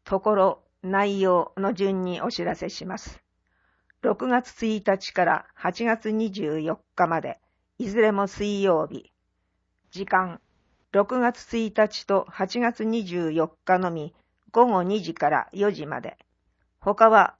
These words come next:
午後二時から三時三十分まで。ところ、野々島市民センター体育館。内容、六月一日、体力測定、自分自身を知る。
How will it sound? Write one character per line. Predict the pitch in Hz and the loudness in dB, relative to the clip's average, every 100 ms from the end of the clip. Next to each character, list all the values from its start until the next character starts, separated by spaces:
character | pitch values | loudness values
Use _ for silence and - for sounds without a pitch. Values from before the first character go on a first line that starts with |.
| - | -2
午 | 202 | 2
後 | 240 196 | 4 4
二 | 196 190 | 0 -4
時 | 165 | -2
か | 147 | 0
ら | 151 - | 2 -2
三 | - 233 233 185 | -2 -2 0 -2
時 | 160 | -8
三 | - 190 190 | -2 -2 -2
十 | 185 202 _ | -6 -10 _
分 | 160 151 160 | -8 -6 -8
ま | - | -10
で。 | - - - _ _ _ _ _ _ _ _ _ _ | -10 -12 -14 _ _ _ _ _ _ _ _ _ _
と | 214 | -8
こ | - 110 | 2 4
ろ、 | 101 - _ _ _ _ _ _ - | 4 -2 _ _ _ _ _ _ -4
野 | 196 | 0
々 | 226 | 0
島 | 240 226 220 | 0 0 -2
市 | 214 - | -2 -4
民 | 208 226 226 | -2 -2 -2
セ | 220 208 | -2 -2
ン | 202 | 0
タ | 196 185 | 4 4
ー | 185 | 4
体 | - 190 175 | 0 0 -2
育 | - - | -8 -14
館。 | - - _ _ _ _ _ _ _ | -12 -14 _ _ _ _ _ _ _
内 | 220 220 214 | -2 -2 -2
容、 | 202 190 180 - _ _ _ _ _ - | -2 -2 -4 -8 _ _ _ _ _ -4
六 | 226 - | -2 0
月 | 247 247 - - | 2 2 2 -6
一 | 208 190 | -4 -2
日、 | 180 180 - - _ _ _ _ - | -2 -4 -6 -14 _ _ _ _ 0
体 | 208 240 | 2 4
力 | 240 220 | 0 -2
測 | - 220 214 - | -2 -2 -2 -4
定、 | 156 139 - - _ _ _ | 0 0 -2 -12 _ _ _
自 | 196 | -6
分 | 208 247 226 | -2 -2 -2
自 | 233 | -6
身 | - 160 139 | -8 -8 -8
を | 139 147 | -8 -8
知 | - 156 | -8 -6
る。 | 147 - | -6 -8